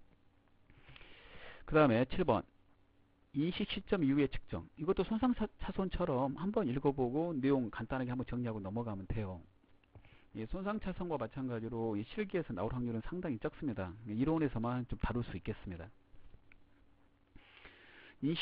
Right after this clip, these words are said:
시점 이후라는 말은 해당되는 유형 자산을 취득하고 나서 그 뒤에 그런 걸 인식 시점 이후라고 그럽니다. 그 뒤에 측정 이런 건데요. 예. 이 두 가지가 있습니다. 원가 모형하고, 예,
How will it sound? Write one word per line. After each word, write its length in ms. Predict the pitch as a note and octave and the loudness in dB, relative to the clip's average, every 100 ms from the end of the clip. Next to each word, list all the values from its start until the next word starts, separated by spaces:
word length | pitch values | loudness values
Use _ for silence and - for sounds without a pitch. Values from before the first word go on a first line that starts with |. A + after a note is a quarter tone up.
| - | 0
시점 200 | - D#3+ | 4 6
이후라는 320 | D3+ E3 E3+ | 6 6 6
말은 460 | C#3 A2+ B2+ A2+ G#2 | 6 6 6 6 4
해당되는 400 | F3+ G#3 G3 F3 | 4 6 6 6
유형 360 | B2+ C#3+ D#3 | 8 6 6
자산을 300 | D3+ D3 C#3+ B2 | 4 2 2 2
취득하고 480 | - - F3 C#3+ | 0 0 2 4
나서 260 | A2+ A2+ G#2 | 4 2 0
그 380 | - D3 C#3+ B2 - | -4 0 4 2 0
뒤에 380 | - B2+ G2 F2 - - _ - _ - - | 0 2 0 -2 -12 -20 _ -20 _ -20 -8
그런 200 | C#3+ C#3 | -4 -2
걸 120 | A2+ | 2
인식 240 | C3 - - | 2 0 -6
시점 220 | C3 A#2 | -4 0
이후라고 320 | G#2+ C3 C3 | 2 2 2
그럽니다. 340 | G2+ F#2 E2+ - | 2 -2 -4 -6
그 140 | - A#2+ | -2 0
뒤에 240 | G#2 F#2+ - | 0 -2 -2
측정 300 | - G2+ - - - _ - | -2 -2 -4 -10 -20 _ -10
이런 180 | A2 A2 | -6 -4
건데요. 380 | G2 F2+ A2+ D3+ | -4 -4 -4 -4
예. 200 | - - - - - - - - - - | -8 -16 -20 -20 -18 -16 -18 -18 -18 -12
이 40 | - | -6
두 120 | - | 0
가지가 280 | D3+ D3 C3+ | 2 2 2
있습니다. 440 | - G#2 F2+ - - | 0 -2 -4 -6 -4
원가 280 | A#2+ B2+ C3 | -4 4 4
모형하고, 720 | G#2+ G2 F#2 F2 B2+ D3+ F#3+ - | 6 2 2 0 2 2 2 -6
예, 60 | - | -10